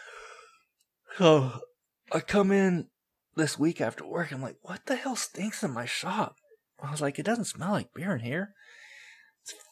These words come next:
funky." I'm like, "What the hell is the freaking?" I mean, I, I'm, I'm walking around kinda sniffing. I'm like, "Something die in this damn place?" So I'm walking around and I was like, "What the hell?" So every day when I get home from work, I have a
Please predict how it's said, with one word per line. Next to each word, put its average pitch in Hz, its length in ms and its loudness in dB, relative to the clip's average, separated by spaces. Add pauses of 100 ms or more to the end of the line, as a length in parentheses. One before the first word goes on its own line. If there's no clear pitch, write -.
funky." 143 480 0
I'm 139 80 -10
like, 180 120 -8
"What 233 180 -10
the 220 60 -6
hell 214 380 -4
is 135 240 -6
the 98 100 -10 (280)
freaking?" 180 340 -6 (1120)
I 196 80 2
mean, 185 180 2
I, 214 140 0 (240)
I'm, 202 280 -2
I'm 262 240 2
walking 202 280 8
around 151 260 4
kinda 123 260 0
sniffing. 139 420 0
I'm 156 160 -2
like, 113 220 -2 (500)
"Something 220 360 -6 (460)
die - 320 -4
in 269 120 0
this 254 160 -2
damn 277 260 -4
place?" 311 420 -6 (1200)
So 175 100 -8
I'm 196 100 -6
walking 160 260 -6
around 139 240 -2
and 117 80 -4
I 139 40 -6
was 135 100 -12
like, 120 240 -12
"What - 100 -20 (480)
the 240 80 -4
hell?" 220 480 -4 (840)
So 123 160 6
every 190 320 4
day 151 180 4
when 123 140 2
I 95 60 -2
get 101 140 0
home 107 160 4
from 92 160 -6
work, 110 240 4
I 95 80 2
have 92 200 0
a 76 220 -2